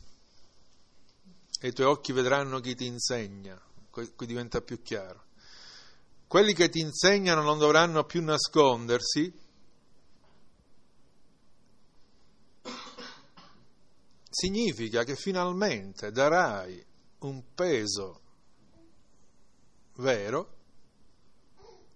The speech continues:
non soltanto a, chiaramente agli insegnanti. In quel tempo evidentemente c'erano i profeti, i quali si dovevano nascondere, perché quando, nel momento in cui ti dicevano qualcosa che non ti piaceva sentire,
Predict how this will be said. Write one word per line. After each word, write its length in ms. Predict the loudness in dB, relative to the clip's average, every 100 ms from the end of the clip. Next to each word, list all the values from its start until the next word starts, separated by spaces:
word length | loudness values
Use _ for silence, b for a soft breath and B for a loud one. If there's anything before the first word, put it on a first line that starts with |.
| -14
non 120 | -6
soltanto 840 | -4 -2 6 6 6 -2 -8 -10 -10 -20 -20 -20 -20 -20 -20 -20 -20 -20 _ -4
a, 360 | 2 2 2 -6 -20 -20 -20 -20 -20 -16
chiaramente 500 | -6 -2 -2 -4 -2
agli 120 | -2
insegnanti. 960 | -2 -2 -4 -2 -2 -2 -2 -8 -6 -6
In 680 | -6 -20 -20 -20 -20 -20 -4
quel 200 | -4 2
tempo 320 | 2 4 2
evidentemente 640 | 2 0 -2 -2 -2 -2 -4
c'erano 300 | -2 -2 -4
i 40 |
profeti, 720 | -2 0 0 -2 -4 -6 -6
i 40 |
quali 260 | -4 -2 -2
si 100 | -2
dovevano 260 | -4 -4 -4
nascondere, 600 | -6 -4 -8 -6 -10 -8
perché 360 | -10 -8 -8 -10 b b b b -18
quando, 220 | -14 -8
nel 80 | 0
momento 260 | 0 0 -6
in 60 |
cui 140 | -4 -4
ti 100 | -2
dicevano 360 | 2 2 2
qualcosa 500 | 0 0 0 -2 -2
che 120 | -4 -6
non 160 | -8
ti 100 | -6
piaceva 460 | -2 0 2 2 0
sentire, 760 | -2 -6 -8 -4 -4 -4 -8